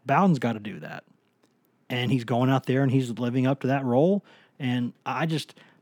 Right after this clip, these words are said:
I, I think the future is incredibly bright for this kid. And I think him, him reaching this level that he's reached now completely changes the way you have to respect and guard this Tennessee team.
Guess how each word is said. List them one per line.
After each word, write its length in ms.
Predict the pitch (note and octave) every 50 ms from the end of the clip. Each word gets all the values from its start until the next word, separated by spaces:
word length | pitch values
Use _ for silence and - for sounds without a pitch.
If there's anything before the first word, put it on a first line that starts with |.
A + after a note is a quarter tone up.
| _ _ _ _ -
I, 120 | - D3+ - -
I 140 | C#3 E3+
think 220 | D#3+ F#3+ E3+ C#3 -
the 80 | A#2
future 400 | - - C3+ B2 A2+ - C3 A2+
is 100 | A2 G2+
incredibly 480 | A2+ G#2 F#2 - - C3+ C3 B2 A2+ A#2
bright 260 | A2 A#2 A2 A2+ A#2
for 140 | - - A#2
this 180 | A2 A2 - -
kid. 320 | - - A#2 A2+ A2+ G#2+
And 160 | A#2 A#2+ A#2+
I 120 | B2 C3 C3
think 220 | - C3+ A#2+ -
him, 460 | - - C3 B2+ C3 C3+ C#3 C3 C3 - - _ _ _ _ _ _ _ _ _ _ _ _
him 420 | - - C#3+ D3 D#3 D#3 C#3+ C3
reaching 380 | C3+ C3 C3 - - C#3 C3 B2
this 200 | B2 B2 - -
level 300 | A#2 A#2 A#2+ B2 B2 A#2+
that 140 | A2 G#2+ -
he's 240 | - B2 A#2 A2 G#2+
reached 320 | A2+ A#2 A#2+ A#2 - -
now 420 | A2+ A2+ A2 A2+ A#2+ B2+ C3 B2+ - _ _ _ _ _ _ _ _ _ _ _ _ _ -
completely 800 | - C3 A#2+ - - - - C#3 C#3 C3+ D3 C#3+ C3 C3+ C3 A#2
changes 480 | - - C3+ B2 B2 A2+ A#2+ A#2 G#2+
the 80 | A2 A#2
way 160 | A2 A#2 A2+
you 160 | A2+ A2+ A#2
have 180 | G2 A#2+ A2+ - -
to 80 | B2+
respect 560 | A2+ A2 - - - - A#2+ A2+ A2 _ -
and 120 | A#2 A2+ G#2+
guard 280 | - A2+ A2 A2+ A2
this 120 | G#2 A2 -
Tennessee 360 | - - A2 A2 - - G2+
team. 200 | G2 - -